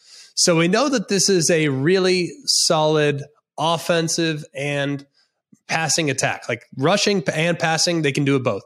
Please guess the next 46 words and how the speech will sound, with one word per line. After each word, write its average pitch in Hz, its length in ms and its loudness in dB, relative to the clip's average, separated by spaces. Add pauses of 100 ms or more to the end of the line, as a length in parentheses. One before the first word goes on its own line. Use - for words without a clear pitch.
(280)
I - 80 2
also 277 260 2
think 254 220 0
right 196 160 2
now 214 240 2
it, 160 240 0
it 156 140 -2
might 190 420 0
be, 277 340 0
but 156 240 2 (340)
last 202 360 0
year's 220 320 0
offensive 156 480 -2
line 135 540 0 (440)
for 165 280 0
Michigan, 165 760 -2 (580)
they 123 360 -2
won 151 380 2
the 160 60 2
Joe 165 200 2
Moore 202 200 2
Award 131 340 0 (240)
as 135 140 -2
the 139 80 -4
best 147 280 0
offensive 156 400 -2
line 160 200 2
in 160 60 -2
college 170 240 0
football. - 380 -6 (540)
Um, 147 560 0 (120)
are 160 120 2
they 165 140 2
as 139 140 0
good 165 140 2
as 190 120 0
last - 240 0
year? 233 220 -2
I, 202 160 -4
I'm 226 100 0
not 254 240 0 (200)
really 196 260 2
willing 180 500 0
at 156 120 -2
this 165 140 -2
point 185 360 0